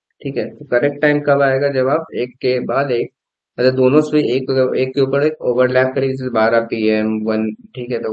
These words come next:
ओवर, जब overlap करती है, जब correct time आता है तो, ठीक है। तो हम लोग को यहाँ पे basically twelve आवर्स का gap लेना है, ताकि दोनों overlap कर जाए,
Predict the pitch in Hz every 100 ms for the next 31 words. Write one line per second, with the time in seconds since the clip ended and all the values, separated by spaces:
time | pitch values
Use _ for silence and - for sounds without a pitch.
0 | 110 117 113 120 120 120 120 123 131 131
1 | 123 123 131 120 123 120 120 123 120 110
2 | 123 117 110 147 _ _ _ _ _ _
3 | _ 131 135 131 - _ _ _ _ _
4 | - 143 139 156 165 160 151 160 156 139
5 | 139 147 143 160 190 _ _ - 143 160
6 | 151 151 151 - 160 143 135 143 143 139
7 | 139 139 160 _ _ _ _ _ _ 127
8 | 123 143 147 135 147 135 135 131 139 143
9 | 139 127